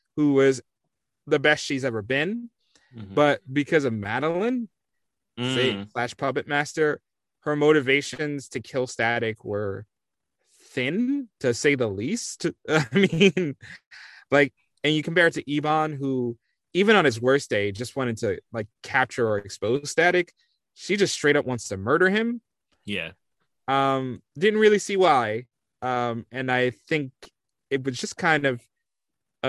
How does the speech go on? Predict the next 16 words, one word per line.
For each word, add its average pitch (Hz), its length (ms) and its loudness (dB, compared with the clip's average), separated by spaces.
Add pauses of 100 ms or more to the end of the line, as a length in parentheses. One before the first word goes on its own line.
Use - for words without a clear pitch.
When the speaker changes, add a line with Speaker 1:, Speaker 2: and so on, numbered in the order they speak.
(120)
Speaker 1:
s-, - 320 -10 (100)
a 143 80 2
weak 156 340 0
effort. 143 400 2
And 143 140 -2
it, 143 100 -2
once 165 240 -2
again, 135 380 -2
we 127 100 -4
rehash 123 640 -2 (540)
the 117 100 0
whole 120 220 2
Virgil 120 360 0
hates - 680 -8 (500)
Shebang 123 480 -4
thing. 135 460 0